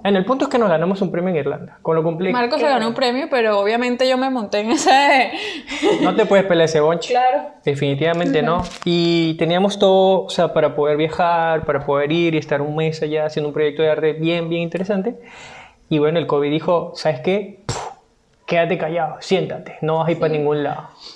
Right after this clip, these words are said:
Speaker 2: No, fue más que todo, estaban en cuarentena, sí íbamos, teníamos que estar cuántos días.
Speaker 1: Tenemos que estar encerrados quince días,
Speaker 2: O sea,
Speaker 1: eh.
Speaker 2: imagínate, si, eh, cuesta encerrado en tu país, cuesta, imagínate en otro país pagando en una moneda que es más elevada, yo no sé cómo. <laughs>
Speaker 1: No, estaba
Speaker 2: cómo sería.
Speaker 1: complicado,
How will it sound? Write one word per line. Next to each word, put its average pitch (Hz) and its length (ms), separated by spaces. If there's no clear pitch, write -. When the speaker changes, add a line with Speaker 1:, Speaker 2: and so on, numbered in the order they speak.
Speaker 2:
No, 370 220
fue 269 140
más 277 180
que 320 80
todo, 330 440
estaban 269 380
en 302 120
cuarentena, 262 800
sí 233 280
íbamos, 254 380
teníamos 233 560
que 247 80
estar 220 180
cuántos 240 300
días. 277 440
Speaker 1:
Tenemos 202 220
que 226 80
estar 196 120
encerrados 196 400
quince 202 340
días, 226 580
Speaker 2:
O 220 80
sea, 233 240
Speaker 1:
eh. 196 40
Speaker 2:
imagínate, 202 500
si, 175 120
eh, 190 400
cuesta 202 280
encerrado 240 360
en 220 80
tu 190 120
país, 202 240
cuesta, 262 280
imagínate 233 440
en 226 80
otro 240 240
país 226 260
pagando 220 380
en 240 80
una 247 160
moneda 220 340
que 220 80
es 233 100
más 220 160
elevada, 233 400
yo 220 80
no 196 140
sé 196 160
cómo. 214 180
<laughs> - 520
Speaker 1:
No, 156 180
estaba 151 280
Speaker 2:
cómo 147 120
sería. 170 160
Speaker 1:
complicado, 175 240